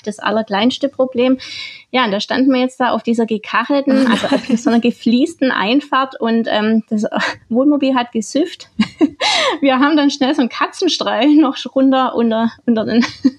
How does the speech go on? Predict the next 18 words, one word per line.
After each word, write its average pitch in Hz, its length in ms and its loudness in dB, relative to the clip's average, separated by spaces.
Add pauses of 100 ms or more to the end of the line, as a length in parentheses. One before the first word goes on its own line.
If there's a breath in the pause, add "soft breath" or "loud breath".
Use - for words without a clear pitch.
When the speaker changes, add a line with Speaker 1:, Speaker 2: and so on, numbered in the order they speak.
(720 loud breath)
Speaker 1:
unter 247 240 2
den 233 160 2
Tank 233 320 0
gemacht, 233 260 0
damit 214 240 0
es 214 120 -4
einfach 214 260 0
so 208 100 -2
ein 208 40 0
bisschen, 208 200 -2 (140)
ähm, 190 460 0
aussieht, 214 320 0
als 196 160 0
ob 208 120 0
er 202 60 -2
halt 190 180 0
Öl 220 140 0
verliert. 226 420 0